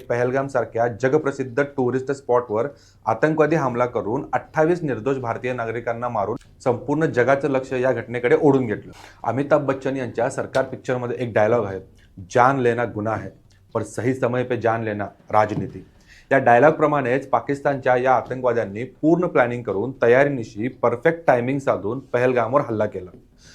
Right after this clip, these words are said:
आता स्वतःची लायकी माहिती असूनही अशा प्रकारचे भ्याड आतंकवादी हल्ले करून पाकिस्तान भारताला युद्धासाठी का उकसवत आहे ते बघूया. गेल्या काही वर्षांपासून पाकिस्तान भिकेला लागलाय हे तर आपल्या सगळ्यांना माहितीच आहे. त्यांच्या देशात महागाई चरमसीमेवर आहे,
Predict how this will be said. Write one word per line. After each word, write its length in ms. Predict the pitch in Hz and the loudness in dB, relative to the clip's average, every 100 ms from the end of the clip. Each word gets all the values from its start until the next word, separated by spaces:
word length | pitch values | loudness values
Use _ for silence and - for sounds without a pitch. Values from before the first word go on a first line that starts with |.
| - | -8
आता 180 | 107 123 | -4 -4
स्वतःची 540 | - 104 123 131 143 117 | -4 -2 0 0 0 0
लायकी 320 | 104 104 139 | 0 0 -4
माहिती 360 | 113 101 117 131 | -4 -6 -6 -6
असूनही 480 | 110 135 131 101 113 | -6 -6 -6 -6 -8
अशा 280 | 127 110 131 | -6 -6 -4
प्रकारचे 580 | 131 120 117 113 120 120 | -4 -2 -2 -2 -4 -4
भ्याड 360 | 85 107 127 | -2 2 2
आतंकवादी 540 | - - 127 123 117 123 | 2 -6 -6 -4 -4 -4
हल्ले 280 | 104 107 120 | -4 -4 -4
करून 320 | 113 98 120 | -4 -4 -4
पाकिस्तान 680 | - 104 135 135 107 117 123 | -4 -4 -6 -4 -4 -4 -4
भारताला 420 | 104 95 127 139 | -4 -2 -2 0
युद्धासाठी 500 | 110 117 120 117 135 | -2 -4 -4 -8 -10
का 200 | - 135 | 2 4
उकसवत 400 | 131 - 123 120 | 4 0 -4 -2
आहे 160 | 110 127 - | -2 -4 0
ते 80 | 156 | 2
बघूया. 320 | 120 90 90 - - 110 110 | 2 -4 -8 -12 -16 -6 2
गेल्या 200 | 127 151 | 4 6
काही 200 | 147 160 | 4 2
वर्षांपासून 720 | 139 143 131 131 117 107 131 | 2 0 0 0 0 -4 0
पाकिस्तान 640 | 113 - 135 - 117 127 | -2 0 -4 0 -2 -2
भिकेला 340 | 95 98 127 | -8 0 2
लागलाय 320 | 131 101 98 92 _ | 4 2 -2 -6 _
हे 120 | 127 131 | -6 0
तर 80 | |
आपल्या 200 | 131 131 | 0 -2
सगळ्यांना 440 | 135 110 113 123 131 | -4 -4 -2 -4 -6
माहितीच 380 | 104 98 113 98 | -6 -8 -6 -6
आहे. 140 | 92 90 _ _ _ _ | -10 -14 _ _ _ _
त्यांच्या 260 | 113 104 120 | -2 0 0
देशात 380 | 107 101 117 123 | 0 -2 -2 -2
महागाई 440 | 117 101 101 117 123 | -2 -4 0 -2 -2
चरमसीमेवर 640 | 123 113 123 127 113 110 | 0 0 0 -2 -2 -2
आहे, 160 | 98 | -2